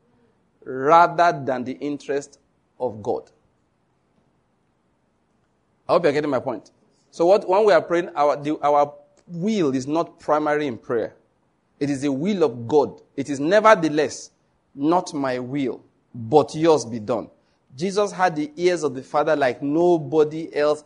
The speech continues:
ever had it before then and since then. If even those of us that want to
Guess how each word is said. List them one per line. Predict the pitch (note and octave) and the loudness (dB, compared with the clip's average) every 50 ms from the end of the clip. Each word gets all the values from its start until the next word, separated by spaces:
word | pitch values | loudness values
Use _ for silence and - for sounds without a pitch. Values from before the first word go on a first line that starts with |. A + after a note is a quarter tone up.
| _ | _
ever | - D3+ D3+ C#3+ D3 D3 C#3+ | -2 -2 0 2 2 2 2
had | D3 C#3+ C#3 C#3 C3 C3+ | 2 0 -2 -2 -2 -4
it | C3+ B2+ | -8 -8
before | A2+ B2+ B2+ - - F#3+ G3 G3+ | -8 -10 -8 -6 -2 2 2 2
then | F#3+ E3+ F3 E3+ F3 F3 F3 F3 | 2 4 4 4 4 4 0 0
and | D#3+ C#3 C3+ B2+ | 0 -2 -2 -4
since | - - E3 D#3+ D#3 C#3 | -6 -4 -4 -4 -4 -2
then. | C#3+ C#3+ C3+ A2 - - _ _ _ _ _ _ _ _ _ _ _ _ _ _ | 0 0 0 0 -2 -10 _ _ _ _ _ _ _ _ _ _ _ _ _ _
If | - G#2 G#2 | -18 -14 -6
even | - E3+ E3+ F#3+ G3+ G3 F3+ | -4 -2 0 0 0 0 2
those | F#3+ F#3+ E3 | 2 2 2
of | E3 C#3+ C3+ | 2 2 4
us | E3 D#3+ | 4 4
that | D3 D3 C#3+ | 4 4 2
want | D3+ E3 D#3+ | 2 2 0
to | D#3 C#3+ C3 | -2 -2 -4